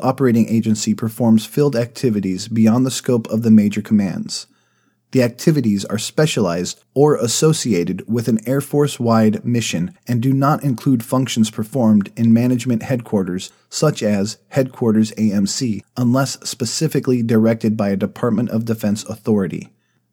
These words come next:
Two examples are the Air Force Personnel Center under the Deputy Chief of Staff for Manpower, Personnel, and Services, and the Air Force Office of Special Investigations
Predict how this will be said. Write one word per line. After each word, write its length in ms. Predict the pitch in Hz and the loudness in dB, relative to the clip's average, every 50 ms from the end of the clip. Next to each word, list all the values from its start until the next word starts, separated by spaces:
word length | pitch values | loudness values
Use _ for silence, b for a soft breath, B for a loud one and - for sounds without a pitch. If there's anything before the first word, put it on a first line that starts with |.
| _ _ - | _ _ -8
Two 240 | - - 180 185 190 | -2 2 2 2 4
examples 720 | 185 165 143 135 139 131 120 113 107 101 95 98 98 - | 2 2 2 2 0 2 2 2 2 0 -2 -2 -2 -4
are 160 | - 110 123 | -2 -2 0
the 180 | 113 117 - - 110 | 0 -2 -2 -2 -2
Air 100 | 127 127 | -2 -2
Force 300 | - - 156 160 - - | 0 0 -2 -2 -2 -4
Personnel 560 | - - 156 143 - - 135 117 113 113 110 | -8 -4 -2 -2 -2 0 0 2 2 2 2
Center 500 | - - 135 120 113 107 - 95 87 - - | 0 0 0 0 0 0 0 -2 -4 -2 -2
under 180 | 117 123 113 110 | 0 0 2 2
the 80 | 120 | 0
Deputy 460 | 110 113 127 123 113 160 160 151 147 | 0 0 0 -2 0 0 -2 -2 -2
Chief 300 | - - - 147 135 123 - | -6 -4 -4 -4 -4 -4 -4
of 120 | 107 113 | -6 -4
Staff 380 | - - - - 120 113 117 113 | -4 -6 0 2 2 2 2 0
for 140 | - 117 110 | 0 2 4
Manpower, 760 | 110 113 117 117 110 110 - 107 92 87 87 90 95 107 - _ _ _ _ | 4 6 6 4 2 0 0 -4 -6 -4 -4 -6 -8 -10 -14 _ _ _ _
Personnel, 720 | - 151 147 - - 135 123 120 117 104 92 95 104 - _ _ | -2 -2 -2 0 0 0 0 2 2 2 0 0 -4 -6 _ _
and 160 | - 117 117 | -4 -2 -2
Services, 720 | 110 - - 151 135 120 107 - - 92 92 92 - - - _ - | -2 2 2 2 4 4 2 -2 -2 -4 -4 -4 -6 -10 -18 _ -6
and 120 | 123 123 120 | -2 0 0
the 160 | 110 - - | 0 0 0
Air 140 | 131 143 151 | 0 0 0
Force 380 | 151 - 151 147 147 143 - - | 0 -2 -2 0 0 -2 -4 -4
Office 460 | - 110 117 123 - - - - - | -2 -2 -2 -2 -2 -4 -4 -4 -4
of 160 | - - 107 | -6 -6 -6
Special 480 | - - - - 120 120 - - 151 - | -6 -6 -4 0 0 0 0 0 -2 -2
Investigations 960 | - 131 120 123 123 117 - - 117 117 117 110 110 - 101 92 98 101 - | 0 -2 0 0 -2 -2 -2 -6 -2 2 2 2 2 2 -2 -2 -2 -4 -6